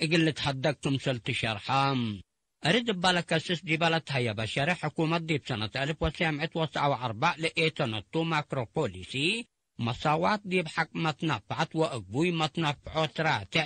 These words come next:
اندت لمدا مساواة دي بحق متنفع وأقبوي متنفعو تراتع اندت لمدا دي بأرد لإي لا تحظ مشاكل كمسل إي سبب ودي كمسل كمكم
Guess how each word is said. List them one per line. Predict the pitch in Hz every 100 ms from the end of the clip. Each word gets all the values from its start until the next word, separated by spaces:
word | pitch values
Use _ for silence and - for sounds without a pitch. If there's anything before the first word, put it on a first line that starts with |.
| -
اندت | 156 156 175 170
لمدا | 135 98 95 127 170 220 - _ _ -
مساواة | 131 - 147 151 190
دي | 202 185 175
بحق | 156 170 -
متنفع | 170 160 - 165 101 - 160 160 - 170
وأقبوي | 156 110 - 156 98 98 156 175
متنفعو | 160 151 165 156 - 131 165
تراتع | - 156 151 - 170
اندت | 156 147 160 -
لمدا | 123 101 90 101 135 202 247 - _ _ -
دي | 160 135
بأرد | 110 165 208 202
لإي | 190 190 220
لا | 196 165
تحظ | - 165 156
مشاكل | 170 156 - 156 151 170
كمسل | 156 160 156 160
إي | - 156
سبب | - 131 92 156 165
ودي | 131 101 135 180
كمسل | - 170 - 151
كمكم | 120 127 98 - 156 202